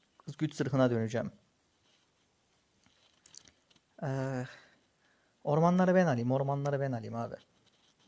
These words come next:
Bizim Moskova'mız çarp mı almış? Evet.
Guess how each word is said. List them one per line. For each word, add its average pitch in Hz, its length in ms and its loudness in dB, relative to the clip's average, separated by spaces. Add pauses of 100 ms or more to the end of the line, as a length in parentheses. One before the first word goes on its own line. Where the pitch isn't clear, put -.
(4000)
Bizim 180 380 2
Moskova'mız 262 560 6
çarp - 320 4
mı 143 100 2
almış? 120 420 -2 (2750)
Evet. 151 400 -6